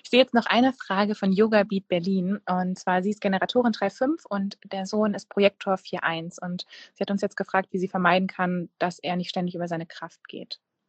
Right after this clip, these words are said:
Und mir kam jetzt als erstes natürlich das Sakral, also dass der kleine Projektor, ähm, lernt,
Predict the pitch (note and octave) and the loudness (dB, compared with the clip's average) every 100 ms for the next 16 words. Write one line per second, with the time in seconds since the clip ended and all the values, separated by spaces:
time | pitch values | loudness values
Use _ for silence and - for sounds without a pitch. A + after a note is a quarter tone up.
0 | _ F3+ F3 F#3 - G3 F#3+ F3 F#3 - | _ -4 -2 -2 0 0 2 0 0 0
1 | G#3 - G3+ A3 - - _ F#3+ - F3+ | -2 0 2 2 0 -16 _ -14 -8 -8
2 | - E3+ G3+ D#4+ F4 F#3+ F#3 F3+ F3+ - | -2 2 2 2 0 -2 -2 -4 -2 -2
3 | F3+ - _ _ _ - F3+ - F3+ F3 | -4 -6 _ _ _ -8 -8 -6 -8 -6
4 | G3+ _ F3+ F3+ G3 - G#3 F#3+ G3+ - | -8 _ -2 -2 -2 0 6 6 6 0
5 | - - - F#3+ F#3+ - F#3+ F#3+ G3+ G#3 | -18 -18 -6 -2 0 0 2 4 6 4
6 | - | -2